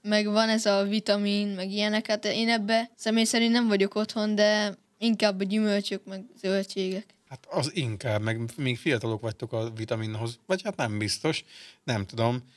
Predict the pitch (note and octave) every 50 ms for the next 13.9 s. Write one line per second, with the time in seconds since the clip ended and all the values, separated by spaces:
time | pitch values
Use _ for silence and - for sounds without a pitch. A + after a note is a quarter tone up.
0 | _ _ - F3 D3+ B2 - D3+ C3+ A#2+ A#2+ B2+ - D#3 D3 D3 C#3 - D3 C3
1 | B2 B2+ A#2+ A2 G2+ G2 F#2+ F#2 - A2+ - - A#2+ A2 G#2+ G#2 A2+ A#2 A2 G#2
2 | G#2 F#2+ - - - - A#2+ A#2 A#2 A2 - - A2+ - - A2 G#2+ A2 A2+ A2+
3 | A2 G2 - - G#2 - A2 G#2 G#2+ G#2 G#2 G#2 G2+ G#2 G#2 G2+ G2+ G2 - -
4 | G#2+ G#2 - - A#2 G#2+ - A#2+ A2+ G#2+ G#2+ - - - A2+ A2 - - C3+ A2+
5 | G#2+ G2+ G2 F2 - _ _ _ _ _ - A#3 A3+ - B3 B3+ B3+ B3 A#3+ B3
6 | A#3+ A#3+ A#3+ A#3+ A#3+ A#3 A#3+ A#3 A#3 A3+ A3+ - - _ _ - _ _ _ _
7 | - G#3+ G#3+ G#3+ G#3+ G#3+ G#3 G#3+ G#3+ G#3 G#3 A2+ G#2+ A2 G#2 G2 F#2 F#2 - -
8 | B3 B3 A#3 G3 - - A#3 D4+ D4+ C4+ C4+ A#3 A3+ G#3 D4+ D#4 D4+ - - A3
9 | A3+ A3+ G#3 A3 G#3+ A3+ A3+ A#3+ B3 - A3+ A3 G#3 G#3 G#3 G#3+ A3 G#3+ G#3+ G#3+
10 | G#3+ A3+ A#3 B3 C#4+ - _ _ _ _ _ - B2+ A2 A#2+ - - B2+ - -
11 | C3+ - B2+ A2+ - - - - A#3 - A3+ G#3 - - - A3+ G#3+ - A3+ G3
12 | - G#3+ G#3 G#3+ G#3+ - G#3+ G#3 G3+ F#3+ G3 - - _ _ _ - - A3 G#3+
13 | G#3 G#3+ - - G3 G3+ G3 F#3+ A3 A3 A3+ A3+ A3+ A3+ - - -